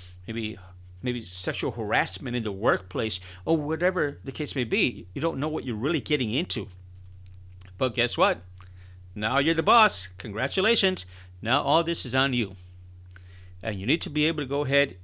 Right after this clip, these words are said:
and, for that first meeting, understand where these folks are gonna, are gonna be coming from. Okay. Okay. One of the things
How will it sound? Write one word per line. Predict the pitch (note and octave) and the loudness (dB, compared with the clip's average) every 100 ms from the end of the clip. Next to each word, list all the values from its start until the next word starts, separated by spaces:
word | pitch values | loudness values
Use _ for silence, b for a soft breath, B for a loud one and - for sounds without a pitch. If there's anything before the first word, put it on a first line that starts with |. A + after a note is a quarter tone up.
| - | -2
and, | B2+ A2+ - b b b b - - - - - | -2 -2 -8 b b b b -16 -16 -16 -14 -8
for | - B2 | 0 4
that | B2+ C3 | 4 4
first | D#3 E3+ - | 4 4 4
meeting, | D3 F#3 A#2+ A2+ - - | 4 6 4 2 -10 -4
understand | C3+ C#3+ - D#3 D3 B2+ G2+ | -2 0 -2 2 4 2 0
where | G2+ | -4
these | A#2+ B2 | -4 -4
folks | C#3+ C3+ - | -4 -2 -2
are | |
gonna, | C3 G#2+ - | -4 -6 -6
are | |
gonna | A#2+ A2+ | -2 -2
be | - | -2
coming | C3+ B2 | -4 -4
from. | - F#2 - b b - - - - | -6 -12 -14 b b -18 -18 -18 -16
Okay. | - C3 - B B B B B B - | -16 -16 -16 B B B B B B -16
Okay. | - - - | -16 -16 -6
One | D3 F#3+ | 0 2
of | G3+ | 2
the | |
things | G3+ F#3+ | 0 -2